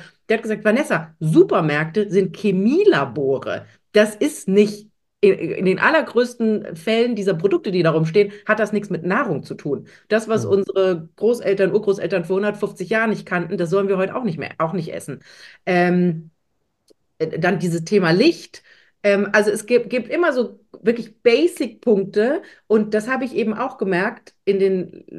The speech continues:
Speaker 1: letzten Jahren, wenn man die einhält, dann muss man gar keine crazy Sachen machen oder sich verrückte Gerätschaften zu Hause hinstellen oder irgendwelche durchgeknallten Sportarten ausführen,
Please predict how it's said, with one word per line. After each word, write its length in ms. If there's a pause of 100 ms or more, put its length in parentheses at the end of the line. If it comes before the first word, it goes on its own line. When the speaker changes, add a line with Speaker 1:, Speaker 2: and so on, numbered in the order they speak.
(100)
Speaker 1:
letzten 380
Jahren, 420 (240)
wenn 120
man 220
die 240
einhält, 640 (340)
dann 340
muss 240
man 260
gar 300
keine 640
crazy 640
Sachen 360
machen 380
oder 220
sich 180
verrückte 480
Gerätschaften 720
zu 160
Hause 260
hinstellen 680
oder 260 (240)
irgendwelche 800
durchgeknallten 640
Sportarten 960
ausführen, 880